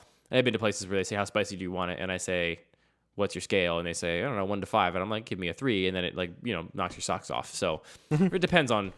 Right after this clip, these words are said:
Speaker 1: what the kitchen's doing that day and, uh, you know, what their opinion is of whether or not you're gonna be mad when they bring you spicy food. Uh, but yeah, I would say do it in your own kitchen if you can, even if that's just getting a hot sauce that,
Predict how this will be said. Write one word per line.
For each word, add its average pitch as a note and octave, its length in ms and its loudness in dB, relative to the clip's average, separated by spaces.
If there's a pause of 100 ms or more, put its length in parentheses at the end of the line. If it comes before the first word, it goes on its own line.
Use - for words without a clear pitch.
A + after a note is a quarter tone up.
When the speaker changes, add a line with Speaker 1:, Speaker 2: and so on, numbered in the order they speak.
Speaker 1:
what A2 200 0
the F#2 140 0
kitchen's - 340 -6
doing F#2+ 240 -2
that F2 200 -2
day E2 260 0
and, E2 160 -6 (480)
uh, D#2+ 320 -2
you G#2 80 -8
know, G2 40 -2
what F#2+ 160 -4
their F2+ 120 0
opinion F#2 340 -2
is F2 200 -2
of F2+ 280 -2
whether G2+ 260 0
or F#2+ 40 -2
not F#2 120 0
you're F#2 100 -2
gonna G2 100 -4
be F#2 80 -2
mad F#2+ 240 2
when F2+ 100 -2
they F2+ 80 0
bring F2+ 160 -2
you F2+ 60 -4
spicy G2+ 320 0
food. E2 240 -6 (460)
Uh, F2 340 0 (260)
but - 380 2
yeah, F#3+ 260 4
I - 60 4
would F#3+ 120 2
say G#3 80 2
do F3+ 120 2
it - 20 2
in D3+ 60 0
your D#3 80 2
own D3+ 60 0
kitchen C3+ 220 0
if B2 80 -4
you A#2 60 -6
can, A2 300 4
even C#3+ 180 2
if B2 80 -6
that's A#2+ 180 4
just G2+ 180 -2
getting A2 180 4
a G2+ 40 0
hot A2+ 200 2
sauce G#2 240 2
that, G#2 180 -2